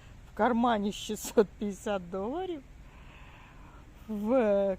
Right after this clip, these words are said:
Канаді, я б сказала, що можна. В Канаді можна вижити.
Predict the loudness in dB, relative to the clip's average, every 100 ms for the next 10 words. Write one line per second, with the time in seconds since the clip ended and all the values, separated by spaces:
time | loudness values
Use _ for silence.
0 | 0 0 2 -2 -4 -8 -8 -2 0 0
1 | -2 2 2 2 0 0 0 0 -2 -8
2 | -16 -18 -18 -20 -20 -20 -20 -18 -18 -18
3 | -10 0 4 6 4 4 2 2 -2 -4
4 | -6 -10